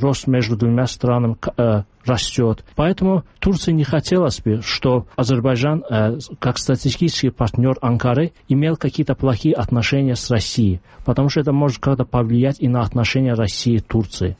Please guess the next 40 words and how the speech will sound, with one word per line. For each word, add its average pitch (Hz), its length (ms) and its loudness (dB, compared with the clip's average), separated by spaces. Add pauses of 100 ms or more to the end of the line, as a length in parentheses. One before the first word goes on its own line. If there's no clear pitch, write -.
Э, 160 120 2
и 170 80 2
поэтому 185 480 0
вот, 160 220 0
э, 139 200 2
симпатия, 170 840 0
хотя 156 340 0 (120)
всё - 360 0
время 139 420 2
симпатия 135 640 -2
простых 127 420 -2
граждан 120 600 0
и 135 80 0
наших 127 300 0
властей 117 580 0 (100)
была 143 220 2
на 123 120 0
стороне 127 400 0
Турции, 170 320 -2
но, 165 180 2
я, 151 180 0
как - 240 -2
я 143 120 2
отметил, 147 480 0 (280)
возникли 147 520 2
некоторые 135 520 0
вопросы. 135 680 0 (200)
Вот 143 140 2
щас, 151 300 0
э, 123 220 2
в 110 80 0
Нью-Йорке, 127 540 2
если 120 180 -2
не 120 80 2
ошибаюсь, 117 460 0
была 120 200 2
организована 110 600 0
встреча 123 420 -2
между 120 400 2
министрами 117 720 0